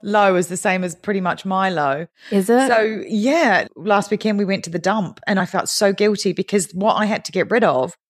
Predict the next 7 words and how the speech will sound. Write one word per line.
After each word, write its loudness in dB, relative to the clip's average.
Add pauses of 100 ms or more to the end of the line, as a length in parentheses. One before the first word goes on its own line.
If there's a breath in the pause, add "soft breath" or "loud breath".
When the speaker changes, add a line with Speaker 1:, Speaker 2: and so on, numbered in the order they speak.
(280)
Speaker 1:
was 2
my 2 (120)
covid 2
lockdown 0
one -2
point -6
oh 2